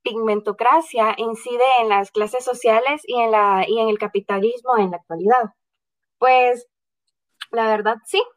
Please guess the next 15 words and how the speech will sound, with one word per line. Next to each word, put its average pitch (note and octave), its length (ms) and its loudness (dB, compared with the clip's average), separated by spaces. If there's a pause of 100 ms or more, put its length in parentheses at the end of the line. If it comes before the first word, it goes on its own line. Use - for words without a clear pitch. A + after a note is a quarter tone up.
(380)
ya A3+ 260 -2
que A#3+ 640 0
en G#3 220 -2
la G#3 80 0
actualidad G#3+ 580 -2
se C4 200 -4
ha A3 160 0
creado A#3+ 640 0
un A3+ 60 -16
conflicto B3 580 -6
de G#3 140 -2
clases A#3 380 -2
en G#3+ 160 -6
la F3 60 -6
economía, A#3+ 460 -2